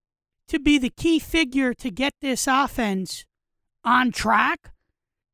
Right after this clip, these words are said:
he's not gonna come in till week twelve, and he's gonna have six games to try and steer you in the right direction.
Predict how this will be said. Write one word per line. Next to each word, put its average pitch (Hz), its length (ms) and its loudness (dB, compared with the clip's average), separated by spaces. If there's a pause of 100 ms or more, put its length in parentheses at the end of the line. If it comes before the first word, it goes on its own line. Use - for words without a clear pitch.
(260)
he's 277 340 2
not 285 220 2
gonna 262 200 -4
come 247 220 0
in 302 160 4
till 240 240 0
week 269 260 -2
twelve, 240 680 2 (360)
and 254 160 -2
he's 285 240 0
gonna 294 280 0
have 247 200 0
six - 460 -2
games 269 680 2 (100)
to 233 100 -8
try 285 300 0
and 233 180 -2
steer 277 400 -2
you 233 400 0
in 220 140 0
the 220 100 0
right 233 260 0
direction. 190 720 -4